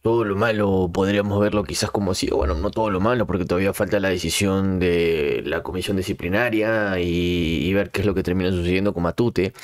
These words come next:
Eh, pero básicamente a lo que me refiero es que Alianza Lima como institución está pensando en grande, y por pensando en grande me refiero a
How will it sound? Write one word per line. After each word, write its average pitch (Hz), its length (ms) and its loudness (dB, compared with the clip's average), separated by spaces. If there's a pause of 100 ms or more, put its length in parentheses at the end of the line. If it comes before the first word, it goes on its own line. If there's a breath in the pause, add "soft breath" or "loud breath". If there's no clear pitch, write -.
(520 loud breath)
Eh, 50 560 0
pero 104 160 0
básicamente 117 480 0
a - 20 0
lo 120 80 2
que 104 80 -2
me 101 100 0
refiero 98 500 0 (340 loud breath)
es 90 240 0
que 98 460 4
Alianza 98 440 0
Lima 95 920 2
como 90 240 0
institución 92 600 0
está 92 840 2
pensando 90 520 0
en 85 120 0
grande, 87 340 0
y 80 60 0
por 90 180 -2
pensando 92 500 -2
en 98 100 0
grande 90 440 0 (340 loud breath)
me 95 120 0
refiero 101 500 2
a 87 480 -2